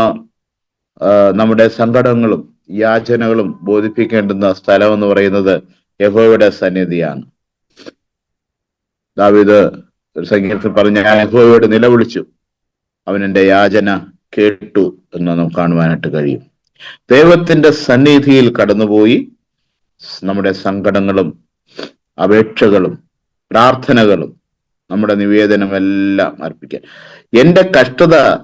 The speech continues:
ഞാൻ അവിടുത്തെ ബോധിപ്പിച്ചു, എന്റെ പ്രയാസം ഞാൻ ദൈവത്തോട് അറിയിച്ചു" എന്ന് കാണുവാൻ സാധിക്കും. പ്രിയപ്പെട്ടവരെ, നാം ആയിരിക്കുന്ന സ്ഥാനത്ത് നമുക്ക് പലവിധമായ ബുദ്ധിമുട്ടുകൾ,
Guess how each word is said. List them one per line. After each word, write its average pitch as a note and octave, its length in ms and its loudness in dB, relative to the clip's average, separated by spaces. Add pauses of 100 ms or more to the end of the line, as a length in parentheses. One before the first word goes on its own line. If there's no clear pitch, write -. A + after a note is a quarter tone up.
(140)
ഞാൻ B2 240 2
അവിടുത്തെ C#3 340 2
ബോധിപ്പിച്ചു, E3 680 0 (420)
എന്റെ C#3 180 -2
പ്രയാസം D3+ 720 0 (1000)
ഞാൻ G#2 240 -6
ദൈവത്തോട് A2+ 600 2
അറിയിച്ചു" B2 760 -2
എന്ന് F#2+ 640 -8
കാണുവാൻ E2+ 300 -4
സാധിക്കും. D#2 380 -6
പ്രിയപ്പെട്ടവരെ, A#2+ 760 2 (400)
നാം G#2+ 200 0
ആയിരിക്കുന്ന B2 480 0
സ്ഥാനത്ത് B2 400 0
നമുക്ക് A2+ 520 -2 (120)
പലവിധമായ B2+ 600 2
ബുദ്ധിമുട്ടുകൾ, G#2 760 -4